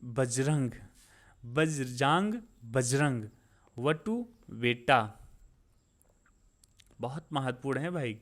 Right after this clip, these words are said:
ग्रंथ गांठ गाठ। ग्राहक ग्राहक। ग्रीवा मतलब गर्दन।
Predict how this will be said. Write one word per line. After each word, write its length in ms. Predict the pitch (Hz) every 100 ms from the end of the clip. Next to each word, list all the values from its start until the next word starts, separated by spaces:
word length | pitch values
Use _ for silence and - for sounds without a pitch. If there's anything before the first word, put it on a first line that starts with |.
| -
ग्रंथ 280 | 151 190 208 - _ - _ _ _ _ -
गांठ 560 | 120 135 170 220 220 - - -
गाठ। 480 | 120 120 131 127 - 120 _ _ _ _ 117
ग्राहक 560 | 123 139 160 214 - - _ -
ग्राहक। 540 | 113 120 123 135 120 - - _ _ _ _ _ _ -
ग्रीवा 640 | 117 143 170 165 208 233
मतलब 440 | 214 131 120 123 117
गर्दन। 500 | 123 117 127 117